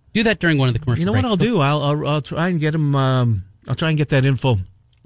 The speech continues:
Speaker 2: by eleven. That
Speaker 1: Is, is
Speaker 2: actually
Speaker 1: that
Speaker 2: is
Speaker 1: even a possibility?
Speaker 2: I don't know. I don't know, but I, I, I'm like you.
Speaker 1: Would
Speaker 2: because
Speaker 1: the now Mike Wilson,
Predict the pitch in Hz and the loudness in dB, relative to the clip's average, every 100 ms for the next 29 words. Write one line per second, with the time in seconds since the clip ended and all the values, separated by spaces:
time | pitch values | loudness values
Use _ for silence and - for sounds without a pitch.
0 | - - 113 120 117 139 117 143 208 226 | -18 -4 2 4 4 2 0 0 0 2
1 | 226 202 226 226 208 202 - 165 180 165 | 2 2 2 2 -2 -2 -4 -2 -2 -2
2 | 123 165 147 190 311 269 311 302 95 160 | 0 0 2 2 2 2 2 2 0 -2
3 | 170 240 254 220 214 214 175 190 196 226 | 0 0 0 2 2 2 -2 -4 -2 0
4 | 320 330 320 285 311 190 202 180 202 208 | 0 2 0 0 2 2 2 0 2 2
5 | 202 196 170 _ - 156 196 226 185 160 | 2 0 -4 _ -4 0 0 0 -2 -2
6 | 143 143 147 175 165 160 | 0 -2 -2 -2 -2 -2